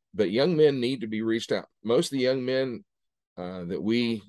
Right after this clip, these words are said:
come in contact with through pregnancy centers are from father absent homes.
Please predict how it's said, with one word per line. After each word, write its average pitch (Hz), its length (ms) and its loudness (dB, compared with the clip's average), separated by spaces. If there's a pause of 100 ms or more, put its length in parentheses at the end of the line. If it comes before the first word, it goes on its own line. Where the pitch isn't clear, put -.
(140)
come 110 200 0
in 98 100 -2
contact 107 480 -2
with 101 160 -2
through 92 140 -4
pregnancy 175 340 0
centers 95 280 -2
are 95 120 -2
from 90 160 -6
father 113 340 0
absent 104 360 -2
homes. 131 460 -6